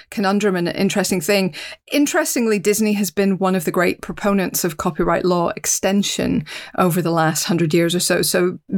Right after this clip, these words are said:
basically, any time that Mickey Mouse looks like he might fall into the public domain, uh, the U S Congress has suddenly lengthened the term of copyright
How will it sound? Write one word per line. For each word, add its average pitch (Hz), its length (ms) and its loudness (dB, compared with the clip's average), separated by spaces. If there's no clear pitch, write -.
basically, 208 560 0
any 208 260 2
time 175 540 -2
that 202 120 -2
Mickey 196 240 0
Mouse 175 320 0
looks - 240 0
like 170 180 0
he 185 160 0
might 185 420 2
fall 180 220 2
into 180 160 0
the 185 80 -4
public 175 320 0
domain, 175 420 0
uh, 175 340 2
the 190 160 0
U 190 240 2
S 175 100 -2
Congress 180 400 0
has 175 160 0
suddenly 180 300 0
lengthened 185 480 0
the 175 60 2
term 170 260 0
of 156 80 -4
copyright 165 760 0